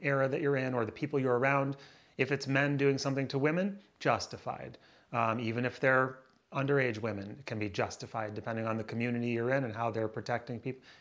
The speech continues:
You know, th-, there's always gray area, right? So we, we, we all, we all know that if you're connected or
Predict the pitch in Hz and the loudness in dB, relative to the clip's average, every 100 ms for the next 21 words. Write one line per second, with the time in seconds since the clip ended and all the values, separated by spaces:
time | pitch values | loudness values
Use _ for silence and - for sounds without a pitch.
0 | _ 127 131 156 127 123 123 131 131 127 | _ -2 0 0 -2 0 2 4 4 2
1 | 113 143 131 120 113 110 104 - - _ | -2 -4 -2 0 2 0 -2 -8 -14 _
2 | _ - 107 104 - - _ - 131 120 | _ -14 -10 -10 -12 -20 _ -2 0 2
3 | 120 120 127 113 113 110 110 107 - _ | 2 0 0 0 2 0 -2 -4 -14 _
4 | _ _ _ _ _ _ _ _ _ - | _ _ _ _ _ _ _ _ _ -20
5 | - - 160 160 - 165 165 160 160 151 | -14 -2 2 4 6 4 6 6 4 2
6 | - - _ _ _ _ _ 151 156 175 | -4 -14 _ _ _ _ _ 2 4 6
7 | 151 123 143 147 113 107 110 - _ - | 4 2 2 4 2 -2 -6 -12 _ -6
8 | 113 110 107 - - _ _ _ _ _ | 0 2 0 -2 -10 _ _ _ _ _
9 | _ _ _ _ _ _ _ _ _ _ | _ _ _ _ _ _ _ _ _ _
10 | _ _ _ _ _ _ _ _ _ _ | _ _ _ _ _ _ _ _ _ _
11 | _ 208 196 - 160 160 151 139 127 - | _ 2 4 2 4 6 6 6 2 -2
12 | - 127 123 - 139 131 123 113 | -2 0 -2 -2 0 2 2 2